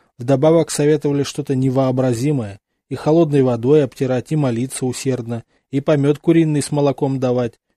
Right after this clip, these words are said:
лед прикладывать, травок насовали разных. Не помогло ничего. Вот и ходил в бессилии Савва, отгоняя от себя плохие мысли. Да только как ни старайся, все не отгонишь.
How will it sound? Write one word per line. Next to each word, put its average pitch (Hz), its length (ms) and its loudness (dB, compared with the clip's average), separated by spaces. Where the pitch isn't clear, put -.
лед 139 280 0
прикладывать, 131 720 -2
травок 147 420 0
насовали 139 480 0
разных. 123 560 -2
Не 123 160 -4
помогло 120 480 -2
ничего. 135 640 -4
Вот 175 240 0
и 226 40 2
ходил 143 400 0
в 127 60 -8
бессилии 120 540 -4
Савва, 165 540 2
отгоняя 160 640 2
от 160 80 -6
себя 139 280 -2
плохие 143 420 -2
мысли. 131 480 -4
Да 123 160 -4
только 151 360 -2
как 156 240 -2
ни 139 80 -4
старайся, 143 800 -2
все 196 240 -2
не 160 100 0
отгонишь. 110 640 -6